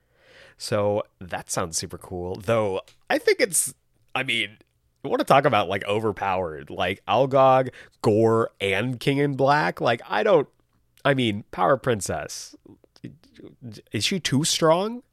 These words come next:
I don't know. I think it's awesome, but, um, that's gonna be very interesting to see how they, if they, you know, call back to that with any flashbacks or anything. Uh, this should be pretty cool. So definitely pick this up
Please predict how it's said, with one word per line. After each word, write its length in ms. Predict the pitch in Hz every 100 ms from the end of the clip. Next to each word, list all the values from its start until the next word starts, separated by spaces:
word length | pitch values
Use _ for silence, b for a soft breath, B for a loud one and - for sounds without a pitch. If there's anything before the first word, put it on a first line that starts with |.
| -
I 120 | 127
don't 160 | 160 160
know. 400 | 170 98 76 -
I 120 | -
think 160 | 107 127
it's 100 | 127
awesome, 540 | 117 165 139 113 135 - B B -
but, 340 | 104 95 -
um, 400 | 92 90 85 87 - B B B B
that's 180 | 123 135
gonna 140 | 185 175
be 100 | 165
very 320 | 143 139 131
interesting 320 | 104 - 104
to 80 | 98
see 220 | - 107
how 260 | - 98 101
they, 200 | 101 95
if 280 | 120 151
they, 300 | 110 107 107
you 200 | 90 82
know, 140 | 90 90
call 220 | - 95
back 240 | 92 90
to 100 | -
that 240 | 87 85 82
with 140 | 85
any 100 | 90
flashbacks 640 | 80 82 85 - 80 -
or 40 | 104
anything. 280 | 90 87 87
Uh, 80 | -
this 260 | - 98 - -
should 220 | 302 135 107
be 100 | 92
pretty 220 | 90 85
cool. 320 | - - - B B B B
So 280 | - 101 90
definitely 320 | 87 123 135
pick 140 | 120
this 160 | 113 107
up 220 | 98 -